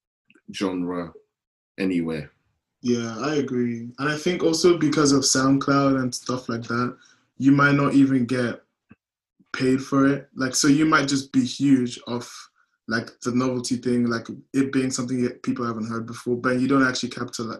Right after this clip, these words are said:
Speaker 1: you might not be able to capitalize off of it as well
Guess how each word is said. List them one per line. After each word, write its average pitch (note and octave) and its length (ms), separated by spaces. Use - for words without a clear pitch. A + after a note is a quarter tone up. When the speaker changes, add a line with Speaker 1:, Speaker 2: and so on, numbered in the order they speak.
Speaker 1:
you C3 100
might C#3 140
not C#3 160
be C#3 80
able C#3 140
to - 100
capitalize A#2+ 800
off B2 180
of A#2+ 160
it A2+ 300
as A2+ 180
well A2+ 460